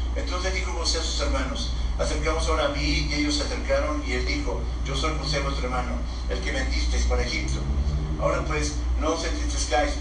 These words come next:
ni os pese de haberme vendido acá, porque para preservación de vida me envió Dios delante de vosotros". Este es el punto medular del, del sermón. No, no, nada está ocurriendo por azar. Nada está ocurriendo,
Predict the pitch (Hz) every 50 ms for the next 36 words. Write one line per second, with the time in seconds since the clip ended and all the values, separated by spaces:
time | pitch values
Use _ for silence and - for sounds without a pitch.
0 | - - - - - 139 143 143 143 - - 165 160 - 156 151 147 147 151 151
1 | 151 151 147 147 131 139 147 147 143 131 - 131 131 135 139 139 - - - -
2 | - - - - - 151 151 147 143 143 143 - - - - 151 151 - 127 117
3 | 123 120 117 - - 147 151 156 156 156 - 147 147 147 143 147 147 147 - -
4 | - - - - - - - - 127 131 - - - 143 147 143 - - - -
5 | 98 - - - - - - - - - 127 123 - 139 135 139 - - - -
6 | - - - - - - - 123 123 120 120 113 - 110 - - - - - -
7 | - - - - - - 185 160 - - - 185 180 - - 170 170 165 160 151
8 | 147 147 143 143 143 147 147 147 139 123 120 - - - - - - - - -
9 | 120 117 117 113 117 113 110 - - - - - - - - - - - - -
10 | - - - - - - - - - - - - 156 151 143 - - 151 156 147
11 | 139 165 170 185 185 175 180 185 175 - - - 160 151 151 160 160 156 151 147
12 | - - 123 - - - - - - - - - - - - - - - - -
13 | - - - - - - 180 185 190 185 185 185 185 160 165 160 156 156 156 165
14 | - 165 175 175 165 156 147